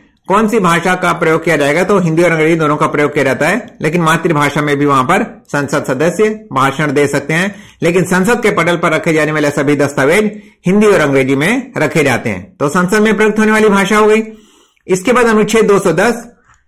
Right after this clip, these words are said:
विधानमंडल में प्रयुक्त होने वाली भाषा, यह भी पिछली परीक्षा में टेबल ए और टेबल बी करके जोड़ी मिलाने के लिए यह प्रश्न आया हुआ था। तो यही जो पार्ट है यह आपका सर्वाधिक महत्वपूर्ण पार्ट है, इसको आपको ध्यान से देखना है पूरी तरह से और आपको अच्छी तरह से इसको याद कर लेना है,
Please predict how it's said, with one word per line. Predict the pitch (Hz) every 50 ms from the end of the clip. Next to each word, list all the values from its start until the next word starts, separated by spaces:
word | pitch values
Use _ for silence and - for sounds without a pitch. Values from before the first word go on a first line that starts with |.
| _ _ _ _ _ _ _ 135
विधानमंडल | 151 190 185 190 202 220 240 240 226 226 214 214 220 214
में | 214 226 226 226 -
प्रयुक्त | - 202 208 202 208 208
होने | 202 196 202
वाली | 196 190 196 190
भाषा, | 165 151 147 131 - 156 123 117 - - - _ _ _ _ _ _ _ -
यह | 135 147 185 208
भी | 208 214 226
पिछली | 214 214 185 156 208 233
परीक्षा | 214 220 220 202 190 - 208 208
में | 208 220 226 220 208 - - - - - - -
टेबल | 180 185 180 190 196 202
ए | 208 214
और | 208 208
टेबल | 208 202 180 165 190 190
बी | 180 190 190
करके | 185 190 170 165 - 202 202
जोड़ी | 175 170 175 180 196 208
मिलाने | 202 190 180 175 175 185
के | 180 190
लिए | 180 180 180
यह | 175
प्रश्न | 175 170 170 165 156 - 160
आया | 139 135 131
हुआ | 127 127 117 110
था। | - 110 95 90 - _ _ _ _ _ _ _ _ -
तो | 151
यही | 160 175 180 185 220 233
जो | 214 233 226
पार्ट | 226 214 185 175 180 185 180
है | 190 196
यह | 196 196 185
आपका | 170 165 165 - - 190 185
सर्वाधिक | 185 175 160 147 143 147 165 190 180
महत्वपूर्ण | 160 151 160 156 156 156 165 160 139
पार्ट | - 147 139 135 135
है, | 151 165 190 202 - - - - _ _ -
इसको | 147 147 - - 202
आपको | 190 175 160 160 - - 185
ध्यान | 170 135 143 143 151 165 175 160
से | - 160
देखना | 143 131 120 - 131 120
है | 110 107
पूरी | - - 160 165 165
तरह | - - 135 107 104
से | - - -
और | - 143 165 180
आपको | 180 180 - 202
अच्छी | 190 180 175 - 226 214
तरह | 214 208 190 190
से | 170 196
इसको | 190 180 190 202 190
याद | 175 165 160 165 180 190 190
कर | 180 180
लेना | 170 160 151 135 120
है, | 117 110 101 127